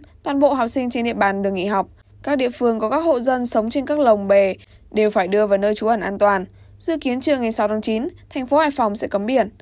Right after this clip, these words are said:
Theo báo cáo nhanh của Ban Chỉ huy Phòng chống thiên tai, tìm kiếm cứu nạn và phòng thủ dân sự ở thành phố Hải Phòng, tính đến mười bốn giờ ba mươi ngày năm tháng chín, các địa bàn xung yếu gồm huyện Bạch Long Vĩ,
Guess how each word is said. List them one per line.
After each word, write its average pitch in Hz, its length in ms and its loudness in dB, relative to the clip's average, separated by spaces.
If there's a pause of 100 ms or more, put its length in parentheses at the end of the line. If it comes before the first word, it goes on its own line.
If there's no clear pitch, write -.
(380)
Theo 226 180 0
báo 208 160 2
cáo 202 120 0
nhanh 226 240 -2
của 208 80 -4
Ban 240 180 0
Chỉ 262 120 -4
huy 262 160 -2
Phòng 220 220 -4
chống 196 180 -2
thiên 214 180 -4
tai, 214 300 2 (140)
tìm 285 200 2
kiếm 285 200 2
cứu 269 120 0
nạn 277 220 2
và 226 100 2
phòng 220 200 -4
thủ 202 140 -2
dân 196 180 0
sự 233 160 0
ở - 120 -2
thành 202 140 -4
phố 202 120 -2
Hải 208 140 0
Phòng, 202 280 2 (260)
tính 285 160 0
đến 285 200 2
mười 311 100 2
bốn 226 200 2
giờ 262 120 2
ba 214 160 4
mươi 220 240 2
ngày 202 120 -2
năm 208 140 -4
tháng 208 140 -4
chín, 214 260 -2 (280)
các 392 100 -6
địa 349 100 0
bàn 254 220 0
xung 247 180 -4
yếu 220 240 2
gồm 254 200 -2
huyện 233 260 -4
Bạch 196 160 -2
Long 208 180 2
Vĩ, 226 280 0